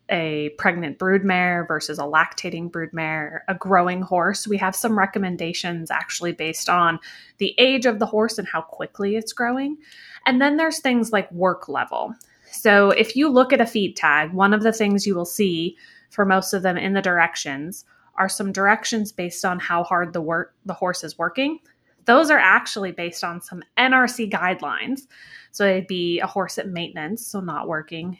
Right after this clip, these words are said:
in light, in moderate, and heavy work, and so forth. So those are coming from the N R C, and it's our way to try to capture some of those differences.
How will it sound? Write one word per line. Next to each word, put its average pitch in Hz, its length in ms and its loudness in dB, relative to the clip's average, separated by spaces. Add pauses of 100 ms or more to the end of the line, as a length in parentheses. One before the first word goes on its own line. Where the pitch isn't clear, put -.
in 285 120 0
light, 214 540 4 (280)
in 214 200 0
moderate, 170 680 0
and 185 100 -8
heavy 170 340 -6
work, 160 280 -6
and 151 160 -12
so 139 200 -10
forth. - 280 -8
So - 180 -2
those 240 260 8
are 262 100 6
coming 220 320 -2
from 196 160 -6
the 190 100 -4
N 180 140 0
R 170 120 -4
C, 185 280 -6
and 214 120 0
it's 247 160 2
our 320 160 6
way 233 140 4
to 185 80 0
try 185 220 0
to 175 80 -4
capture 170 500 -2
some 185 280 0
of 214 160 2
those 240 180 2
differences. 269 680 -2